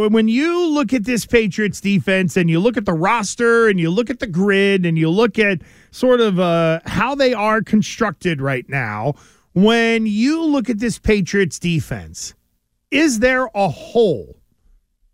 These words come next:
Like, a lot of people say the hole on offense is, after offensive coordinator,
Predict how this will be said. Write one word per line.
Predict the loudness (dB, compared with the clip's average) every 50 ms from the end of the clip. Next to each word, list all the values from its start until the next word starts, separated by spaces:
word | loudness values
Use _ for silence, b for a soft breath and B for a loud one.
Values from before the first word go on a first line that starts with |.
| _ _ _ 0
Like, | 0 0 0 -2
a | -2 0
lot | 0 2 2 2
of | 2
people | 2 2 2 0 -2
say | -2 0 0 0 0
the | 2 0 0
hole | 2 2 4 4 4 4 4 2
on | 2 0 0 0
offense | 0 0 0 -2 -2 -2 -2 -2 -2 -4
is, | -4 -4 -4 -4 -4
after | -6 -8 -8 -8 -6 -4 -4
offensive | -2 -4 -4 -4 -6 -6 -6 -6 -2
coordinator, | 0 2 2 2 0 0 0 0 0 0 0 0 -2